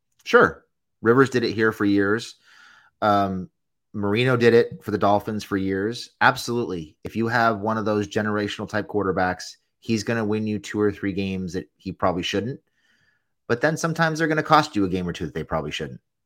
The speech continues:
So that stuff evens out. And at the end of the day, it's the team that wins the games. So I, I'm not a big fan of those, the Q B win stat. I,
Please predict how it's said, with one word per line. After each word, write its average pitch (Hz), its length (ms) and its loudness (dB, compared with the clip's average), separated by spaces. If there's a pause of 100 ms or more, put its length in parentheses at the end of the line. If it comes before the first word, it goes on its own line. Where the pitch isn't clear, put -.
(140)
So 90 260 0
that 104 180 0
stuff - 400 -2
evens 104 320 -2
out. 87 320 0 (240)
And 95 100 -2
at 87 80 -4
the 98 140 0
end 98 80 -2
of 90 60 -4
the 90 40 -6
day, 92 240 0
it's 85 160 -6
the - 60 -12
team 90 320 -6
that 82 120 -8
wins 78 220 -10
the 85 60 -8
games. 76 560 -12
So 80 480 -6
I, 85 180 -2
I'm 95 140 -4
not 92 140 -2
a - 40 -6
big 82 180 -6
fan 82 240 -6
of 80 80 -6
those, 76 360 -8 (800)
the 98 80 2
Q 107 180 2
B 92 140 4
win 87 160 0
stat. 76 260 -2
I, 78 160 -6